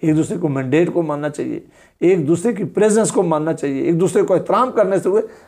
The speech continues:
अपनी अपनी पार्टीज अपना अपना प्रोग्राम सेल करती हैं, लोगों तक ले जाती हैं।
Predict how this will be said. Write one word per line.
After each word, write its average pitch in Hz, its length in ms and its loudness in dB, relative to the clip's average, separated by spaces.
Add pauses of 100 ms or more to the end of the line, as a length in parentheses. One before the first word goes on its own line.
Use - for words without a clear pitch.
(140)
अपनी 233 240 0
अपनी 285 180 4
पार्टीज 202 360 2
अपना 202 240 4
अपना 190 160 0
प्रोग्राम 151 360 -2
सेल 180 280 -2
करती 170 360 -4
हैं, 165 80 -2
लोगों 139 260 0
तक 156 160 -2
ले 147 140 0
जाती 165 280 0
हैं। 175 160 -8